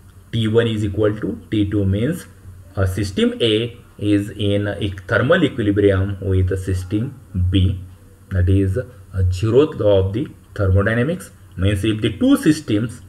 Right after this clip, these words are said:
are in thermal equilibrium with a third system, then alternatively these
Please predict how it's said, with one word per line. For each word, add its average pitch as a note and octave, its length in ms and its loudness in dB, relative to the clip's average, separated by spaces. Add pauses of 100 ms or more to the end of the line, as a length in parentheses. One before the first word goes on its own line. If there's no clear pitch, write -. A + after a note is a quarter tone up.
(420)
are A#2 280 4
in B2 520 0 (680)
thermal F#3+ 360 4
equilibrium G#3 600 0
with D3 240 2
a B2+ 200 0
third G3 300 4
system, B2 580 -6 (380)
then G#2+ 180 -2
alternatively B2 800 0 (200)
these A2 260 -2